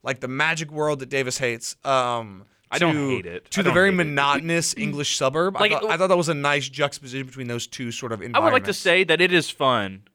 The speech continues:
Speaker 2: and it has a lot of cool set pieces and stuff. I just have issue with the magic itself.
Speaker 1: All right.
Speaker 2: And some of the other things that the magic involves, but I can live with it.
Speaker 1: Fair, fair
Speaker 2: I
Speaker 1: enough.
Speaker 2: enjoy these movies, and I'd
Speaker 1: Fair
Speaker 2: like
Speaker 1: enough.
Speaker 2: to say that,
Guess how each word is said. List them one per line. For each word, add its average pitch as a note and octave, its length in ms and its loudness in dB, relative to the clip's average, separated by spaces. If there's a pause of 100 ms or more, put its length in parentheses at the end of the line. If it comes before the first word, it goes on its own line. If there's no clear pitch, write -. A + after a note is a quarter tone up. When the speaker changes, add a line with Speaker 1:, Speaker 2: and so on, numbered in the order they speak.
(280)
Speaker 2:
and D#3+ 120 0
it D#3+ 120 2
has D#3+ 220 0
a D#3+ 60 4
lot D3 180 6
of C#3+ 120 -2
cool D3 160 -2
set C3 300 -2
pieces B2+ 380 -6
and G#2+ 100 -12
stuff. G2 540 -4 (340)
I E3+ 60 -14
just A3+ 140 -16
have G3+ 160 -4
issue E3 220 -4
with D3+ 160 -4
the A#2 100 -2
magic A2 500 -4
itself. G#2+ 680 -4 (440)
Speaker 1:
All F#3 80 -6
right. A#2 260 -4
Speaker 2:
And D#3 120 -4
some A#3+ 140 2
of A3 60 4
the G3+ 60 8
other G3 140 6
things F#3 320 0
that E3+ 120 2
the D3+ 80 0
magic C#3+ 300 2
involves, A2 440 2
but A2 200 -2
I C#3+ 80 0
can C#3+ 240 0
live G#2+ 300 4
with F2 180 -10
it. F2 260 -10
Speaker 1:
Fair, G3 280 -4
fair G#3 160 -2
Speaker 2:
I C4+ 80 4
Speaker 1:
enough. E3 160 2
Speaker 2:
enjoy F#3 180 6
these B2 240 2
movies, A2 560 -4
and B2+ 100 -2
I'd C3 80 4
Speaker 1:
Fair C3+ 80 2
Speaker 2:
like C#3+ 100 6
Speaker 1:
enough. F#2 80 -8
Speaker 2:
to C3+ 60 -8
say D3+ 180 -2
that, B2 180 4